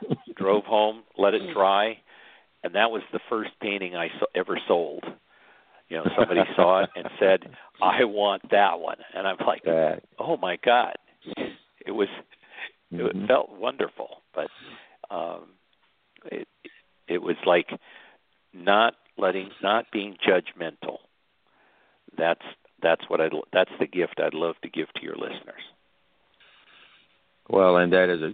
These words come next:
Speaker 1: that's great advice, and that's a great gift. Uh, too many times in talking with artists, uh, a lot of artists struggle with, "When is it done? When is it done?" And it,
Speaker 2: Mm-hmm.
Speaker 1: and a lot of them will tell you in their mind it really is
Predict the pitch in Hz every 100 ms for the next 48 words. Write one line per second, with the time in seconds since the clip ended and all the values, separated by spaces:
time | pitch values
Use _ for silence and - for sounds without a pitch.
0 | - 87 - 82 92 95 92 85 85 85
1 | 87 - 80 80 - 78 80 76 71 82
2 | 80 76 - 78 73 76 73 76 - -
3 | 92 90 85 82 - 78 80 78 78 73
4 | - 78 - 78 78 73 76 76 76 73
5 | - _ _ _ _ _ _ - 82 80
6 | 78 82 82 80 85 95 87 85 90 -
7 | 82 95 123 87 78 76 76 - 87 85
8 | 80 76 80 78 73 80 78 76 78 78
9 | 76 73 73 67 78 80 104 - 76 76
10 | 78 80 78 87 107 143 139 98 92 82
11 | 78 - 95 87 87 80 78 85 85 85
12 | 85 76 71 87 76 73